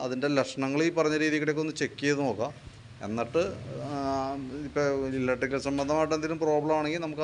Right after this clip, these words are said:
ആ വഴിക്ക് ഒന്ന് ചെക്ക് ചെയ്യാം. വരാൻ സാധ്യതയുള്ള ഭാഗങ്ങൾ ഞാനിപ്പോൾ നോക്കി ഒന്ന് ക്ലിയർ ചെയ്ത് വിടുന്നുണ്ട്. അതാണ് നമുക്കിപ്പോൾ പുറമേ നിന്ന്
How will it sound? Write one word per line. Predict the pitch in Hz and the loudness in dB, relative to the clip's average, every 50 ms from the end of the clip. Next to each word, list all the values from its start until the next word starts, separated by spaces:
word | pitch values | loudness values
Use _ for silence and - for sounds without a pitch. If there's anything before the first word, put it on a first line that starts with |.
| 151 147 | 4 4
ആ | 147 151 | 4 4
വഴിക്ക് | 151 147 135 127 143 143 | 2 2 2 0 0 -2
ഒന്ന് | 143 135 - | 0 0 -2
ചെക്ക് | 139 - - 120 | -4 -2 -2 0
ചെയ്യാം. | 110 107 107 110 - - - - - - - - 113 117 | 0 0 -2 -4 -10 -20 -20 -20 -20 -20 -12 -4 2 4
വരാൻ | 123 123 123 135 151 170 147 - | 4 6 6 4 4 2 0 0
സാധ്യതയുള്ള | 151 143 139 139 147 147 160 175 190 190 190 185 190 | 0 2 2 2 2 2 4 4 4 4 4 4 6
ഭാഗങ്ങൾ | 180 175 175 170 175 180 175 | 6 4 4 2 2 0 2
ഞാനിപ്പോൾ | 175 170 170 165 170 175 170 170 | 2 0 0 0 -2 -2 0 0
നോക്കി | 151 147 147 156 156 | -2 -2 -2 -2 -4
ഒന്ന് | 156 160 151 | -2 -4 -2
ക്ലിയർ | 160 156 143 139 139 | 0 0 2 2 2
ചെയ്ത് | 139 139 143 | 2 2 2
വിടുന്നുണ്ട്. | 139 131 127 123 113 101 104 135 151 - - - - - - - - - - 117 | 0 0 -2 -2 -2 -4 -4 -6 -8 -12 -20 -20 -20 -20 -20 -20 -14 -4 0 2
അതാണ് | 120 139 147 156 160 160 | 4 4 4 4 2 2
നമുക്കിപ്പോൾ | 160 156 147 160 151 165 156 156 | 2 2 0 0 -2 -2 0 0
പുറമേ | 147 131 127 127 131 | 0 0 0 0 -2
നിന്ന് | 127 139 | -4 -4